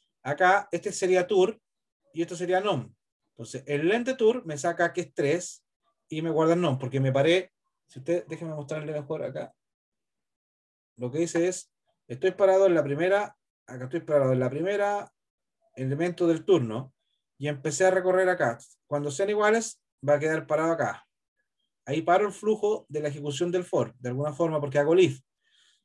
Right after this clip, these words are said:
Si ustedes se dan cuenta, los códigos son iguales. Como los códigos son iguales, voy a entrar y cuando hablo de tour, estoy hablando de esta lista. Y cuando hablo de NOM, estoy hablando de este NOM, porque están parados en esa, en esa,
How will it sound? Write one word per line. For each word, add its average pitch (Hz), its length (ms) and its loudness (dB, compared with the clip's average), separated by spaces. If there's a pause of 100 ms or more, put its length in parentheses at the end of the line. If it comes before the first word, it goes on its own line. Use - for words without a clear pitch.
(180)
Si - 160 -16
ustedes 165 180 -2
se 196 80 -4
dan 175 80 -4
cuenta, 196 260 2
los 165 140 4
códigos 165 360 2
son 202 120 -2
iguales. 214 640 0 (100)
Como 117 220 -10
los 131 140 -6
códigos 185 320 4
son 214 120 -4
iguales, 208 560 0 (400)
voy 131 180 -2
a 156 40 2
entrar 208 460 0 (180)
y 120 80 -12
cuando 135 300 2
hablo 233 220 6
de 262 100 0
tour, 254 280 -2 (260)
estoy 156 140 -6
hablando 160 360 0
de 170 80 2
esta 214 240 -4
lista. - 480 -10 (1120)
Y 120 100 -12
cuando 127 240 4
hablo 196 160 8
de 240 100 6
NOM, 240 280 2 (120)
estoy 139 220 -4
hablando 139 340 0
de 135 100 0
este 147 180 -6
NOM, 233 160 -6
porque 131 180 -4
están 135 240 -2
parados 143 280 4
en 190 80 0
esa, 214 300 -6
en 156 100 -8
esa, 180 640 -6